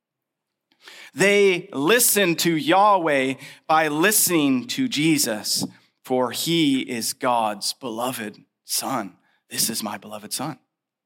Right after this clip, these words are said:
And if you want to understand who Jesus is, our call is also not only just to ascend, but to listen, to listen. The author to the Hebrews says,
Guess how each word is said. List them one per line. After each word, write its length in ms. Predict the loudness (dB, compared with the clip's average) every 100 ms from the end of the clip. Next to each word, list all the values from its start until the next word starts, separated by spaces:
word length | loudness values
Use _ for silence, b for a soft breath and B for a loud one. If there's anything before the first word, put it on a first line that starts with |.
| _ _ _ _ _ _ _ _ B B B B
And 100 | 0
if 80 | 2
you 80 | 2
want 160 | 4
to 80 | 4
understand 520 | 2 2 0 0 0
who 120 | -2
Jesus 380 | -2 -2 -2 -2
is, 260 | 0 0 0
our 240 | 0 -2
call 440 | -2 -2 0 -2 -6
is 200 | -8 -6
also 540 | -6 -6 -6 -8 -10 _ _ _ _ _ _
not 180 | -4 -2
only 160 | -2 -4
just 220 | -6 -6
to 100 | -6
ascend, 460 | -6 -2 -2 -4 -8
but 140 | -8
to 100 | -6
listen, 400 | -4 -4 -6 -12 _ _ _ _ _ _
to 80 | -8
listen. 480 | -2 0 -2 -6 -14 _ _ _ _ B B
The 140 | 4
author 220 | 4 4 0
to 140 | 2
the 80 | 2
Hebrews 440 | 2 2 2 2
says, 440 | 4 4 4 0